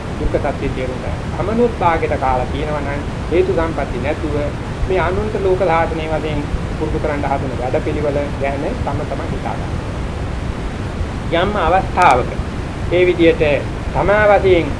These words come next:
මේ නාම රූප ධර්ම, මේ හේතුඵල ධර්ම, මේ විපස්සනා ඥාන වශයෙන් දිනු වෙලා අනිත්‍ය අනාත්ම වැටුණා නම් ඒ වැටහීමට හේතු වෙන්නා වූ මේ මූලික, අ,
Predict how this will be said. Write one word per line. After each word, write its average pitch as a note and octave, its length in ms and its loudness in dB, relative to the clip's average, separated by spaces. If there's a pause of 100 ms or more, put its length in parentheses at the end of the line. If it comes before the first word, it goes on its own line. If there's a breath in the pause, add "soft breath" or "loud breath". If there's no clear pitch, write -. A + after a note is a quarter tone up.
(160)
මේ D3+ 180 -4
නාම C#3+ 240 -2
රූප D3 200 -2
ධර්ම, D3+ 380 0 (180)
මේ C#3+ 180 -2
හේතුඵල C#3 460 -2
ධර්ම, D3 360 0 (360)
මේ D3 160 -2
විපස්සනා C#3+ 500 -2
ඥාන C#3 320 0
වශයෙන් C#3+ 320 -2
දිනු C#3 240 -2
වෙලා C3+ 220 -2
අනිත්‍ය C3+ 380 -4
අනාත්ම C3+ 400 -2
වැටුණා C3 480 -4
නම් G#3+ 260 2 (560)
ඒ D#3+ 160 0
වැටහීමට E3 600 0
හේතු D3+ 320 -2
වෙන්නා D3 320 -2
වූ D3 140 -2
මේ C#3+ 180 -4
මූලික, E3+ 640 2
අ, - 760 0